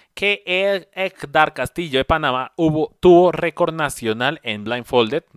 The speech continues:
de un tiempo de dos cuarenta y tres once. Ahora sí, tendremos ahora sí la,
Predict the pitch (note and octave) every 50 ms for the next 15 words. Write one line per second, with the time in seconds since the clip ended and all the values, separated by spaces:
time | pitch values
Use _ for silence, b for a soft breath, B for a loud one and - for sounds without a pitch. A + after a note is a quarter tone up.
0 | _ _ A#2 A2 G#2+ G#2 - - B2+ A#2 A2+ _ D#3 C#3+ A#2 G2 A2+ B2+ C3 -
1 | - G#2+ G2+ A2 - F2+ - - A3+ - - _ - A#3 G#3 C#3+ G#2+ - - -
2 | - - _ B B B B B B B - G2+ A#2 C#3 D#3+ E3 - F#3+ G#3 A#3
3 | A#3+ B B B B B _ - C3 A#2+ A2+ A2+ A2+ A2 A2 A#2+ B2 - D#3+ C3+
4 | A2 G#2+ A2 G#2+ G2+ - C3+ A#2+ A#2 A#2+ A#2+ C3+ B2+ A#2+ A2 G2 F#2 F2+ D#2+